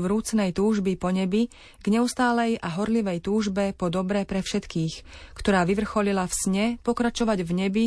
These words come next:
vo svojom poslaní milovať Ježiša a pomáhať, aby bol milovaný. V tomto zmysle napísala v jednom zo svojich posledných listov: "Naozaj počítam s tým,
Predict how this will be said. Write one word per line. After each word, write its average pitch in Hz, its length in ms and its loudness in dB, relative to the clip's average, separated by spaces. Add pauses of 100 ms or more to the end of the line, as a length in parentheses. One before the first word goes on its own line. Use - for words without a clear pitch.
vo 233 140 -2
svojom 220 400 0
poslaní 208 720 2 (100)
milovať 175 360 2 (180)
Ježiša 233 320 0 (420)
a - 60 2
pomáhať, 220 720 2
aby 202 160 2
bol 180 240 -2
milovaný. 170 720 0 (560)
V - 100 -14
tomto 180 300 0
zmysle 185 400 0
napísala 185 640 0
v 190 100 2
jednom 185 220 0
zo 180 100 0
svojich 190 480 -2
posledných 190 560 0
listov: 170 560 0 (480)
"Naozaj 202 480 2
počítam 196 480 -2
s - 80 -4
tým, 208 400 2